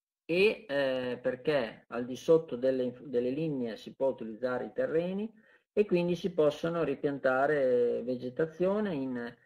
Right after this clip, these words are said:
in territori dove c'è stata una forte cementificazione. Eh, quindi, detto questo, la blockchain è fondamentale, il token si basa sulla blockchain e chi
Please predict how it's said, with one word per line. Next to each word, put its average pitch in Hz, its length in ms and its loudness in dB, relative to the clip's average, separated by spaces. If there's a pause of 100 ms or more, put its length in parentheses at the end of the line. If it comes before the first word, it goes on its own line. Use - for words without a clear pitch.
(200)
in 131 120 -6
territori 160 520 6
dove 135 260 2
c'è 135 260 2
stata 131 560 0
una 123 340 -4 (300)
forte 147 480 4
cementificazione. 117 1160 -6 (2250)
Eh, 147 1000 4 (120)
quindi, 214 540 6 (220)
detto 202 440 6
questo, 202 760 6
la 151 180 4
blockchain 175 760 4
è 143 120 0
fondamentale, 143 960 2
il 147 240 -4
token 175 460 4
si 131 160 -8
basa 147 320 2
sulla 123 260 0
blockchain 180 800 0
e 143 180 -4
chi 185 340 -2